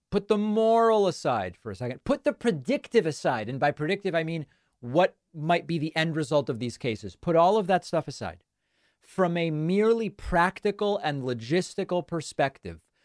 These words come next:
we may soon be dealing forget about running for president. A defendant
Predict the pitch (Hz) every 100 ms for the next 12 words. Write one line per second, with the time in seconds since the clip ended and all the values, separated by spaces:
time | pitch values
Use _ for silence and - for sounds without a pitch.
0 | _ - 123 196 226 214 196 - - 190
1 | 208 208 202 147 160 165 104 85 87 _
2 | _ _ _ _ _ _ - 135 170 202
3 | 208 165 180 190 - 156 165 131 92 87
4 | - 156 131 147 - - 190 196 214 202